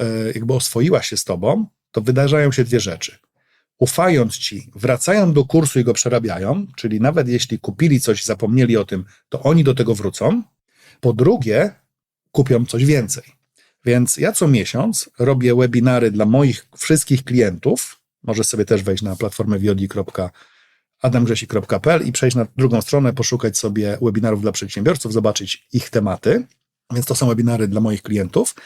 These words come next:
ale również robię webinary wewnątrz kursów, czyli mam budżet firmowy, zwycięski zespół, szkołę biznesu. W tych trzech kursach robię co miesiąc webinary. Czyli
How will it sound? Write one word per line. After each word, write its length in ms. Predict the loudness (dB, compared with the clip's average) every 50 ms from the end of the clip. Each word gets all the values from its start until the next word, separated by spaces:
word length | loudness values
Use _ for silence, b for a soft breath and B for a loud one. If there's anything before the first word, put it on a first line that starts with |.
| B B B B B _
ale 220 | 2 2 4 4
również 320 | 2 2 2 2 2 2
robię 400 | 2 0 0 2 2 2 2 0 0 0
webinary 420 | 0 2 4 4 2 2 2 2
wewnątrz 360 | 2 2 2 4 2 2 0 0
kursów, 380 | -2 -2 -2 -2 -8 -12 -12
czyli 140 | -10 -6 -4
mam 180 | -4 -4 -2 0
budżet 340 | 0 2 2 2 2 0
firmowy, 340 | 0 -2 0 0 2 2 0
zwycięski 480 | -2 -2 -2 -2 -2 -2 -4 -4 -6 -2
zespół, 340 | 0 0 0 0 0 -2 -4
szkołę 220 | -2 -2 -4 -2
biznesu. 520 | -2 -4 -6 -6 -6 -4 -2 -2 -2 -2 B B B B B B B _
W 80 | -2
tych 200 | 0 0 0 2
trzech 160 | 0 -2 -2
kursach 360 | 0 0 0 0 2 0 0 0
robię 240 | 0 2 2 0
co 200 | 0 2 0 2
miesiąc 360 | 2 4 2 2 2 2 4 4
webinary. 480 | 2 2 2 0 -2 -2 -4 -8 -14 _ _ _ _ _
Czyli 420 | -4 0 2 2 2 2 0 -2